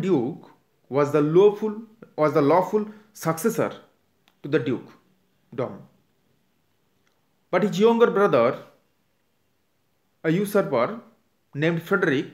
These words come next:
deposed and banished him from his province। So he retired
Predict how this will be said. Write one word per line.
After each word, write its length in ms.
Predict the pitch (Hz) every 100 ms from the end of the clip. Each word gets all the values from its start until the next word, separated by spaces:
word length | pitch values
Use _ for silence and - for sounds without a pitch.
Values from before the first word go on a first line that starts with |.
| - _ _ _ _ _ 139
deposed 520 | 165 175 226 226 - - _ _ _ _ _ -
and 240 | 156 143
banished 400 | 151 180 220 220
him 140 | 180 180
from 200 | 165 151
his 140 | 147 -
province। 360 | 110 101 - - _ _ _ _ _ _ _ _ _ _ _ _ _ _ _ _ _ _ _ _ _ _ _ _ _
So 100 | - 175
he 80 | 170
retired 440 | 185 214 226 220